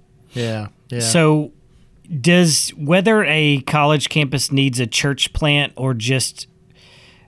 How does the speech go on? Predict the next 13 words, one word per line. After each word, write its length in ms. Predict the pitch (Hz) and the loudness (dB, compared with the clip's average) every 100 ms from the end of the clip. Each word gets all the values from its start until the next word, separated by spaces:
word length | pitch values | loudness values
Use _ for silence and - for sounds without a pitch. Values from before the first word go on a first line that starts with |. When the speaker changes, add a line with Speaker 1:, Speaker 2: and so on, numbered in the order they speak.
| _ | _
Speaker 2:
a, 100 | 135 120 - - | -6 -6 -8 -6
a 220 | 143 135 | -2 -2
college 520 | - - 139 135 110 117 | -2 2 4 4 0 0
ministry 760 | 131 143 143 - - 131 123 | 2 2 0 0 -2 -2 -2
depend 400 | 113 123 - 147 143 | -2 -4 0 2 2
on 140 | 127 | 2
your 140 | 117 113 | 0 -4
context, 840 | - 143 165 - 196 190 - - | -2 0 0 0 -2 -2 -8 -12
or 240 | - 143 135 | -4 -2 0
is 140 | 120 | -2
the 200 | 113 131 | -2 -2
answer 440 | 131 135 - 135 127 | 0 -2 -2 -4 -2
always 680 | 123 127 123 120 113 - | 0 0 -2 -2 -2 -6